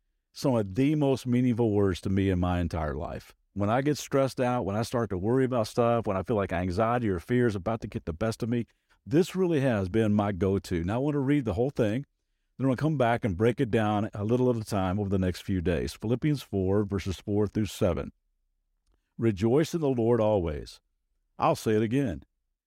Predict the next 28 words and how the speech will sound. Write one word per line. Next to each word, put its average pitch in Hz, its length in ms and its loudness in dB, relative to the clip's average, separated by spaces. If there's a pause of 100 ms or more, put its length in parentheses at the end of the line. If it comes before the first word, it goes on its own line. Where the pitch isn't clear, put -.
(200)
"Rejoice. 104 640 0 (400)
Let 131 240 0
your 170 180 2
gentleness 117 640 0
be 110 240 0
evident 117 420 0
to 117 80 -4
all, 98 440 -2
for 110 120 -8
the 107 80 2
Lord 117 640 0
is 98 160 -6
near." 90 380 -2 (680)
Don't 147 200 2
be 185 160 0
anxious 123 440 0
about 107 260 0
anything, 101 440 0
but 95 140 0
in 104 80 -2
every 139 180 0
situation, 110 720 -2
by 85 100 0
prayer 120 280 0
and 143 100 -8
petition, 101 560 -4 (200)
with 117 180 -2
thanksgiving, 127 920 -2